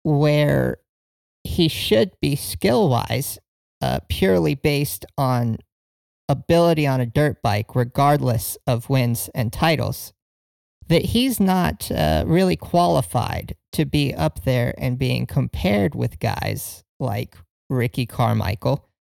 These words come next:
all around, like Jeremy McGrath inside, um, like Ryan Viapoto, and, uh, to guys like Ryan Dungey,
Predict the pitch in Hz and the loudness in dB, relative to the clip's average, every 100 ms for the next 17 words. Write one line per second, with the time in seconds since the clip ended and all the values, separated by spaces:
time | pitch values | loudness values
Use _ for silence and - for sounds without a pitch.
0 | _ _ - 127 120 117 104 110 156 113 | _ _ 0 2 2 2 2 2 0 0
1 | 107 - 131 120 117 120 104 - 110 113 | -4 -2 0 2 2 0 -2 0 0 2
2 | - - - 131 120 117 - 117 104 117 | -2 -8 -6 -2 0 -2 -2 -2 0 -2
3 | 139 - _ _ _ _ 139 127 139 139 | -4 -10 _ _ _ _ 0 2 2 -2
4 | 104 - 151 175 202 165 147 127 135 123 | -6 -8 -2 0 0 0 2 2 0 -2
5 | 135 120 113 - 117 117 131 190 214 - | -2 -2 0 2 2 2 0 0 -4 -14
6 | _ - 160 175 175 180 175 170 - _ | _ -2 0 2 2 2 2 0 -4 _
7 | _ _ _ - 196 202 196 - 190 180 | _ _ _ -2 0 4 2 2 -2 2
8 | 180 170 180 160 208 220 - 139 143 | 2 2 2 2 2 2 0 -2 -2